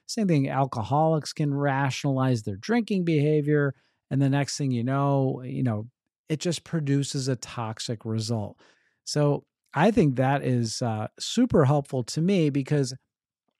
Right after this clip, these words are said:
I like to know both sides of the story. We can't be all sunshine and roses every day. We also have to have some sobering reality on the other side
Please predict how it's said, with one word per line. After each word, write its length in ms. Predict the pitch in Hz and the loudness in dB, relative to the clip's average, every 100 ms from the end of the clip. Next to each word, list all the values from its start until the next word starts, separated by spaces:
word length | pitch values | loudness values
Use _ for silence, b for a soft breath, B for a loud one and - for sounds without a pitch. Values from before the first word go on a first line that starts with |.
| _ - | _ -4
I 120 | 131 | 0
like 320 | 139 202 247 | 2 2 2
to 100 | - | 2
know 540 | 156 147 160 139 123 117 b b b b 165 - | 2 4 4 4 2 -2 b b b b -14 -12
both 400 | 139 135 185 202 | -8 2 6 6
sides 400 | - - 156 139 | 4 -2 -2 -2
of 120 | 127 120 | -4 -4
the 100 | 120 | -4
story. 580 | - 131 117 104 104 - | -2 0 0 -2 -6 -4
We 140 | 143 | -4
can't 380 | 151 208 208 175 | 0 0 0 2
be 180 | 156 151 | 2 4
all 260 | 143 143 135 | 4 4 0
sunshine 640 | - 185 175 160 170 151 | -2 0 0 0 0 2
and 160 | 143 135 | 2 4
roses 480 | 143 139 127 120 123 | 4 4 2 0 -2
every 300 | 123 117 113 | -2 -4 0
day. 500 | 240 226 147 131 127 _ _ _ | 4 4 4 0 -4 _ _ _
We 80 | 214 | 2
also 340 | 262 214 - 156 | 4 4 2 0
have 200 | 147 139 | 0 0
to 120 | 135 | -2
have 400 | 135 135 131 120 | 2 2 2 -2
some 180 | - 135 | -4 -4
sobering 640 | - - 208 165 147 135 | -4 -2 0 2 2 2
reality 640 | 127 143 247 190 143 135 | 0 2 2 2 2 0
on 140 | 127 127 | 0 -2
the 120 | 127 | -2
other 200 | 123 117 | -2 -4
side 560 | - 226 170 139 131 | -4 -2 0 0 -2